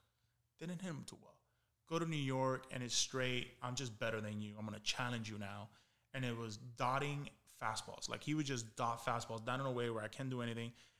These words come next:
And he would come up and in on me to get me off the down and away for me to dive. And it was just, this dude is just nasty. Like, I, he was one of those guys that you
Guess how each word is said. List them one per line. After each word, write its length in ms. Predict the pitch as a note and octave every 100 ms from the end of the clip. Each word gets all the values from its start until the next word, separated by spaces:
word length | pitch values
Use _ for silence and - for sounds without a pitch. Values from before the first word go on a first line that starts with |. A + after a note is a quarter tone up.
| -
And 60 | B2+
he 60 |
would 140 | A#2 A2
come 180 | B2+
up 160 | C3 C#3
and 80 | D#3+
in 80 | C#3
on 120 | C3
me 80 | C3
to 60 | A#2+
get 220 | A#2 C3
me 140 | C#3+
off 320 | C3+ B2 B2 -
the 80 |
down 240 | B2 B2 B2+
and 80 | B2+
away 220 | A#2+ A#2+
for 160 | -
me 120 | B2+ B2
to 120 | A#2+ - - C3
dive. 460 | A#2+ A#2 A#2 A#2 - - _ _ _ _ _ -
And 100 | C#3
it 80 | C3
was 160 | B2 A2
just, 400 | B2 A#2 - - _ _ -
this 140 | D#3
dude 160 | D3+ B2
is 100 | G#2+
just 180 | - -
nasty. 380 | A#2+ C3 A#2+ -
Like, 160 | A#2 C3+
I, 120 | E3 -
he 200 | C#3 F3+
was 160 | G3+
one 100 | F#3+
of 60 | G3
those 160 | F3 C#3
guys 300 | C#3+ D3+ C#3+
that 140 | A#2+
you 360 | A#2+ C#3 C#3+